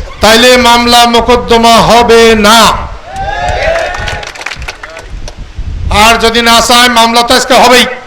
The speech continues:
মামলা তো আজকে হবেই।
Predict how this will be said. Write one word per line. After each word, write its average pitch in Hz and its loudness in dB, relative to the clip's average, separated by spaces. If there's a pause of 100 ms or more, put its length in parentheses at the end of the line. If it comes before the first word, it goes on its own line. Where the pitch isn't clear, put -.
(1700)
মামলা 220 0
তো 269 0
আজকে 277 2
হবেই। 285 4